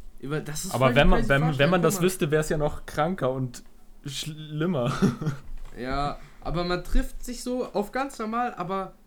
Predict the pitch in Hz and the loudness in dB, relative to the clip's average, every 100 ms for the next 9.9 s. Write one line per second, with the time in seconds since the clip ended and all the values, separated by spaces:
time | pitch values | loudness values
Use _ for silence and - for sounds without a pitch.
0 | - - 175 190 170 196 - - 262 - | -18 -4 -4 -2 -2 -4 -4 -8 -8 -6
1 | 220 226 233 226 240 330 349 302 294 302 | -6 -6 -4 -4 -2 -4 -4 -2 -2 -2
2 | 233 240 254 247 254 247 277 - 233 214 | -4 -2 0 0 0 0 -4 -4 -6 -4
3 | 220 254 - 220 247 262 247 233 190 185 | -6 -6 -6 -6 -4 -4 -4 -6 -6 -8
4 | 196 208 330 - 247 208 214 170 175 190 | -8 -6 -4 -4 -6 -6 -6 -6 -6 -8
5 | 196 202 208 196 - 170 196 147 127 135 | -10 -12 -10 -10 -8 -6 -6 -2 0 2
6 | 139 135 180 110 - - - - 101 - | 2 0 -4 -8 -8 -12 -14 -12 -10 -8
7 | - 117 - 110 165 180 190 196 196 117 | -6 -4 -4 -2 -2 0 -2 -2 -4 -6
8 | - 107 - 156 143 104 - 151 165 180 | -8 -12 -8 -4 -4 -6 -8 -4 -2 -2
9 | 185 180 185 190 160 170 170 170 | -4 -6 -6 -6 -6 -6 -6 -6